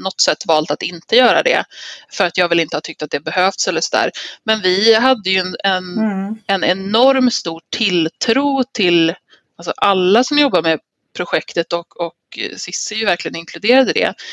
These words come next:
Speaker 1: Eh, det, vi
Speaker 2: Mm.
Speaker 1: trodde på vad som sades och det var ju så här genomgående. När, när Cissi har sagt att det kommer på en revisor efter sommaren som kommer ta tag i det här och han har, han har clearat de här,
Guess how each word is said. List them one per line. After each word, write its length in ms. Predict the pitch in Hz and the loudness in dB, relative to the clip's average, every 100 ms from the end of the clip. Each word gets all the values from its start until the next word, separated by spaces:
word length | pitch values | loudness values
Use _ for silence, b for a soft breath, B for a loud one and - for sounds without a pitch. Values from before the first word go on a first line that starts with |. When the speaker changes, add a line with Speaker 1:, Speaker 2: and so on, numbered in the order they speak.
| B B B | B B B
Speaker 1:
Eh, 640 | 190 170 170 160 151 143 127 - | 0 2 2 2 0 -2 -6 -4
det, 140 | 254 | -2
vi 200 | 240 247 | 0 -2
Speaker 2:
Mm. 80 | 220 | 0
Speaker 1:
trodde 320 | 208 302 214 202 | 2 2 0 -2
på 100 | 180 | 0
vad 160 | 165 | 0
som 120 | - | -2
sades 560 | 165 - 302 294 - - | -4 2 4 2 0 -4
och 80 | 190 | -2
det 180 | 208 254 | 2 4
var 80 | 285 | 4
ju 160 | 233 | 2
så 140 | - 175 | 2 0
här 60 | |
genomgående. 880 | 185 202 175 175 170 220 294 247 170 | 2 0 0 -2 -2 0 2 2 0
När, 200 | 175 190 | -2 -4
när 160 | 202 196 | -4 -4
Cissi 280 | 208 - | -4 -4
har 60 | 190 | -2
sagt 320 | - 247 - | 0 0 2
att 60 | 247 | 0
det 60 | |
kommer 240 | 202 202 196 | 0 -4 -6
på 180 | - 180 | -2 -2
en 120 | 165 | 0
revisor 360 | 165 175 - | -2 -2 -2
efter 200 | 165 - | -4 -6
sommaren 400 | - 202 190 220 | -4 -4 0 -2
som 120 | 240 214 | -2 -6
kommer 180 | 190 | -8
ta 100 | 185 | -8
tag 360 | 165 214 254 269 | -2 2 2 4
i 60 | 262 | 4
det 80 | |
här 200 | 196 - - | 4 2 0
och 120 | 196 | 0
han 180 | 180 170 | -2 -2
har, 140 | 175 | -2
han 140 | 196 185 | -4 -4
har 60 | |
clearat 520 | - 226 196 175 202 - | 0 2 4 4 2 -2
de 120 | 196 | -2
här, 180 | 156 | -2